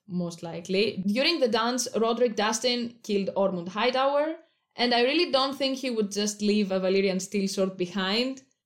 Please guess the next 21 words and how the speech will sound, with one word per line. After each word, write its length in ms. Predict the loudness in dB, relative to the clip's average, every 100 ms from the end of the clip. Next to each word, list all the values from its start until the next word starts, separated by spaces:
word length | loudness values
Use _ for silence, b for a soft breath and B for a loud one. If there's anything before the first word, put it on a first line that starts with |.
| 0
Plus, 300 | 2 2 2
we 100 | 2
know 560 | 4 6 6 4 0 _
Ormond 440 | 2 4 4 2 0
had 340 | 0 2 4
it 160 | 2 0
during 420 | -4 -2 -4 -8
the 80 | -6
Civil 340 | -4 -4 -6
War. 360 | -6 -6 -6 -14 _ _ -2
Ned 320 | 2 4 2 0
didn't 380 | 4 6 6
return 340 | 4 2 2 0
the 100 | 0
body 600 | 2 2 4 2 0 0
of 520 | 2 4 4 2 -2
Willem 400 | 0 2 4 4
Dustin 460 | 2 0 0 0 0
for 240 | 0 0
whatever 360 | 0 0 2 2
reason, 540 | 0 0 -2 -2 -6